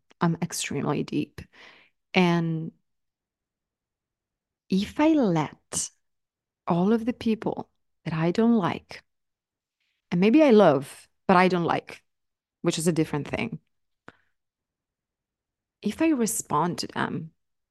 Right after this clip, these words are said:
if I engage with them, and they maybe, they're not listening really 'cause they don't know how to listen. They really don't care 'cause they, they don't care about anything but themselves.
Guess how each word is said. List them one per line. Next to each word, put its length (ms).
if 160
I 80
engage 680
with 220
them, 360
and 200
they 160
maybe, 580
they're 140
not 160
listening 540
really 300
'cause 140
they 100
don't 140
know 100
how 180
to 160
listen. 640
They 160
really 200
don't 200
care 260
'cause 200
they, 140
they 220
don't 220
care 140
about 180
anything 360
but 140
themselves. 800